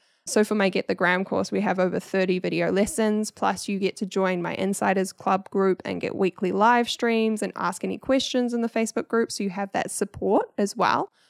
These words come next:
not just doing a course by yourself. And then we have, like, free downloadables. You get my free Instagram stickers pack. You get a Canva Instagram layout.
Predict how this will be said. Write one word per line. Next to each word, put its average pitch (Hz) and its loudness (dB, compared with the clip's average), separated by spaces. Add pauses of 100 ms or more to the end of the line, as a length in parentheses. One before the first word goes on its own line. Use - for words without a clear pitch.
(120)
not 208 0
just 196 0
doing 185 0
a 175 -4
course 190 -4
by - -4
yourself. - -4 (340)
And 240 2
then 247 6
we 247 6
have, 214 4
like, 190 2
free 208 2
downloadables. 220 4
You 214 -2
get - -2
my 190 -2
free 180 -2
Instagram - -6
stickers 285 -2
pack. 269 0
You 208 -2
get 185 0
a - -4
Canva 233 4
Instagram 240 0
layout. 226 4